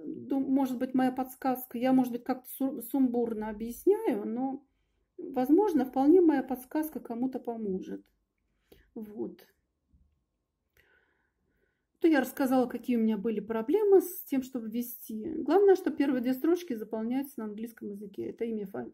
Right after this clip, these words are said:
фамилия, имя и название банка на английском. Не просто Сбербанк английскими буквами, а вы видели, там очень длиннючее такое название.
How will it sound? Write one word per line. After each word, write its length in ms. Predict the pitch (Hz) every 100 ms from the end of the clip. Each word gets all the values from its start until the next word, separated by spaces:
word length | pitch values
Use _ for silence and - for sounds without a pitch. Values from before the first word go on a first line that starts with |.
| -
фамилия, 400 | 240 226 214 202
имя 340 | 285 381 370 370 _ _ _ _ _
и 80 | 220
название 480 | 214 214 262 269 226
банка 540 | 196 190 185 - 202 214
на 220 | - -
английском. 560 | 220 208 202 190 - 208
Не 140 | 214
просто 340 | 196 330 339 294
Сбербанк 480 | 262 269 247 240 247
английскими 560 | 233 226 226 - 220
буквами, 480 | 208 214 - - - - _
а 80 | -
вы 140 | 240 240
видели, 340 | 214 220 208
там 240 | 208 220 262
очень 240 | 294 233
длиннючее 460 | 214 220 262 262 214
такое 320 | 202 - 233
название. 640 | 220 220 190 196 - 170